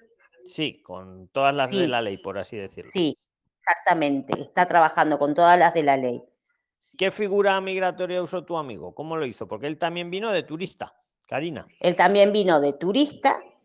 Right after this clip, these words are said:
Speaker 2: ni bien llegó, le di-, o sea, se hizo la aplicación de la Seguridad Social, obtuvo mediante certificado digital su número de a-, de al-, de Seguridad Social y ya lo llamaron de la empresa y le dieron el alta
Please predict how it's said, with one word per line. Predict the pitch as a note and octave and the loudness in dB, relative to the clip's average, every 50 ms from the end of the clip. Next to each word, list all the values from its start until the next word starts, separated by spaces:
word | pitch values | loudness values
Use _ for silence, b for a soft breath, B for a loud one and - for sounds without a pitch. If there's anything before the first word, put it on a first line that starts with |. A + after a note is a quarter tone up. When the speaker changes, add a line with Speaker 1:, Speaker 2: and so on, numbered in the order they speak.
| _ _ _ _ | _ _ _ _
Speaker 2:
ni | - D#3 E3 D3+ | -4 -2 0 2
bien | E3+ F#3 G3 G3+ G3+ F#3+ | 6 8 8 8 6 4
llegó, | G3 - F#3+ F#3 E3+ F#3+ G3 F3 - - - - - | 2 2 2 4 6 8 8 8 6 4 0 -12 -6
le | - C#3+ D3 D3 | 0 2 2 2
di-, | C#3+ E3 D#3 - D#3 D#3 | 2 0 -2 0 2 2
o | C#3 | 2
sea, | C#3+ - - F#3 D3 C3 C3 | 2 4 6 6 6 6 4
se | - - D3+ D3 | -2 -6 -6 -4
hizo | D3+ D#3 D3+ - E3+ | -4 -2 2 4 6
la | D#3+ D3+ | 6 6
aplicación | D3 - D3 D3+ D3 - C#3+ C#3+ - - F#3+ F3 D#3+ D#3+ | 4 4 0 -2 2 2 0 0 2 2 2 4 4 4
de | C#3 C3+ | 2 0
la | C3 C3+ | 0 -2
Seguridad | - C3 B2 B2+ C3 C#3+ C#3+ D#3+ - | -2 -4 -4 -2 2 4 4 4 4
Social, | - A3 - - C#4+ C#4+ C#4+ C#4 C#4 - B B B B B | 0 -10 -8 0 4 4 4 4 4 0 B B B B B
obtuvo | B - F3 D#3 - - - B3 A#3+ G#3 F#3 D3+ | B 4 4 4 2 0 4 6 8 8 8 8
mediante | D3+ C#3+ D3 D3 D3 C#3+ D3+ | 6 6 6 6 4 4 0
certificado | D3 - D3+ C#3+ - - C#3+ - D3+ - - F3 F3+ F3+ E3+ | 0 0 0 0 0 -6 -10 -10 -6 2 6 6 8 8 8
digital | E3 D#3+ - - F3 E3 - - F#3 E3 C#3+ C3 | 6 4 0 -4 -8 -6 0 4 4 4 4 2
su | - - D3 | -2 -8 -6
número | C3+ C#3+ D3 D#3 D3+ D3+ D3+ C#3+ | -2 0 2 4 6 6 6 6
de | C#3+ D3+ D3+ | 6 6 6
a-, | D#3+ - - | 6 4 4
de | C#3+ D3 D3 C#3+ D3 | 0 0 2 4 6
al-, | D3+ D#3+ E3+ F3 D#3+ - | 6 6 4 4 0 -4
de | - B2+ C#3+ C#3 | -8 -8 -8 -8
Seguridad | C#3 - - C3+ D3 D3+ E3 F3 F#3 | -8 -8 -8 -6 -2 2 4 4 4
Social | - - - - C#4 C#4 C#4+ C#4+ C#4+ C#4+ B B B B B B | 2 -4 -8 -2 2 4 4 4 4 0 B B B B B B
y | - F3+ D#3+ | -14 -14 -8
ya | - - F3 F3 F#3+ - - - - | 0 4 6 6 4 4 0 -14 -10
lo | - F3 E3 D#3+ | -4 0 0 0
llamaron | D#3+ - D3+ D3 D#3 D#3 E3 E3 E3 | 2 2 2 4 4 4 4 2 0
de | D3 D3 | 0 2
la | C#3+ C3 | 4 4
empresa | C#3 D3 D3+ D3+ E3+ F3+ F#3 F3+ - - A#3 - - _ _ _ _ _ _ - | 2 2 2 0 0 0 0 -2 -2 -4 -6 -6 -6 _ _ _ _ _ _ -8
y | F#3 F#3 | -4 0
le | F3 E3 E3 | 2 2 2
dieron | D3+ E3+ F3 F#3 F#3 F#3 F3+ | 2 4 4 6 6 6 6
el | F3 D#3 C#3+ D3 | 4 2 2 4
alta | D3+ D#3+ D#3+ D#3+ D#3 D#3 D#3+ F#3+ G#3+ B3 | 6 6 6 6 4 2 2 0 0 0